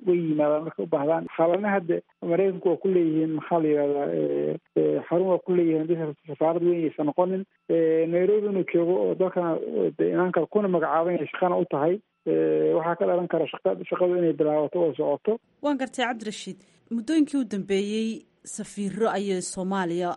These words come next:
Speaker 2: Maraykanku u soo magacaabay. Hase ahaatee midna ma sii raagin oo shaqada muddo kuma sii raagin. Maxaad u malaynaysaa inay tahay caqabaddu ay safiiradu inta badan ama isku casilayaan ama shaqada uga tegayaan?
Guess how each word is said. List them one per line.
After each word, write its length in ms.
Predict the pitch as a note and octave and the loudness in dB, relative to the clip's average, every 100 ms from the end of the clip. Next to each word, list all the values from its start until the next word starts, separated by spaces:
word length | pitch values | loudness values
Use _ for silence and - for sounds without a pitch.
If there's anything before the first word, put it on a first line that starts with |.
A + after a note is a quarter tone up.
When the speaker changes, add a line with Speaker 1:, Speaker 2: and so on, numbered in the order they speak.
| - | -8
Speaker 2:
Maraykanku 500 | F#3+ G#3 G#3 E3 F#3 | -4 -4 -6 -10 -8
u 60 | |
soo 240 | G3 G3 E3 | -8 -6 -6
magacaabay. 640 | D#3+ D#3+ C3 D3 D3 D3+ - _ | -6 -8 -10 -10 -10 -12 -16 _
Hase 320 | - G#3 - C4+ | -8 -6 -2 -2
ahaatee 420 | G#3+ G3+ G3+ A#3 | 0 -4 -2 -2
midna 320 | G3+ G3 A3+ | 0 0 0
ma 140 | A3+ A3 | 0 -2
sii 280 | A3 G3 F3+ | -4 -8 -8
raagin 460 | E3 D3+ D3+ F3+ - | -8 -8 -8 -8 -8
oo 120 | F3 | -10
shaqada 500 | - F3 G#3 F#3 C#3 _ _ | -12 -8 -6 -6 -8 _ _
muddo 240 | G3 G3 C4 | -6 -2 -4
kuma 240 | - G3+ | -2 -6
sii 240 | G3 G3 F3+ | -6 -8 -8
raagin. 400 | D#3+ D#3 D3 C3+ - | -8 -10 -10 -12 -8
Maxaad 320 | A3+ - D#4 | -8 0 2
u 40 | D4 | 4
malaynaysaa 400 | C4+ C4+ B3 A3+ | 2 0 0 -2
inay 120 | A3+ A3 | -4 -4
tahay 160 | G#3 | -10
caqabaddu 480 | D#3+ - F3+ F3+ - - _ - | -10 -12 -10 -10 -12 -20 _ -12
ay 100 | E3+ | -10
safiiradu 640 | E3 F#3 - F#3 G#3+ F#3 F#3 | -10 -12 -12 -6 -2 -2 -4
inta 180 | A3 F#3 | -8 -8
badan 260 | E3+ F#3+ | -6 -4
ama 300 | E3+ E3+ F3+ D#3 | -4 -4 -6 -8
isku 240 | - - | -12 -6
casilayaan 680 | F3+ F3 - G3 G3 F#3 F3 | -6 -6 -8 -4 -2 -4 -4
ama 180 | E3+ E3+ | -6 -8
shaqada 340 | - - F#3+ | -10 -8 -6
uga 160 | F3 F#3+ | -6 -8
tegayaan? 460 | G3 F3+ F3 D#3+ | -8 -8 -6 -8